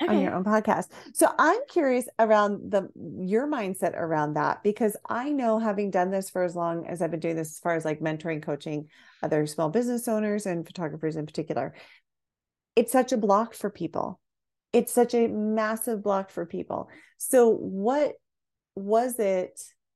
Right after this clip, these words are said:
Speaker 1: like, I wanna get inside the mind of Molly Hebda and be like, "What, where did that come from?" Where in that moment where you had just invested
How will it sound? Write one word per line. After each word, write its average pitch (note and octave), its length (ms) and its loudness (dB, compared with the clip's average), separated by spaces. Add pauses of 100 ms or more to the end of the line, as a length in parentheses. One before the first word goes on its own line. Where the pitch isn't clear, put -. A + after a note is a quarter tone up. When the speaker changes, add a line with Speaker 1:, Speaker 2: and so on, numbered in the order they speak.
(120)
Speaker 1:
like, - 280 2 (520)
I A#3 140 -6
wanna C4+ 260 -4
get G#3+ 180 -4
inside G3 460 -8
the G3 80 -6
mind F#3+ 500 -8 (140)
of F3+ 200 -4 (200)
Molly F3+ 320 -4
Hebda A#3 500 -4 (340)
and G#3+ 80 4
be A#3+ 80 8
like, G#3+ 220 4 (160)
"What, G#3+ 460 4 (140)
where G#3+ 440 2
did A#3+ 200 -2
that G3+ 320 2 (300)
come F#4 380 -6
from?" - 300 -2
Where G3 400 4 (160)
in A3+ 240 2
that A3 260 0
moment G3 480 -2
where F#3 140 0
you F#3+ 260 2
had F3 220 0
just A3+ 340 0
invested F#3 760 0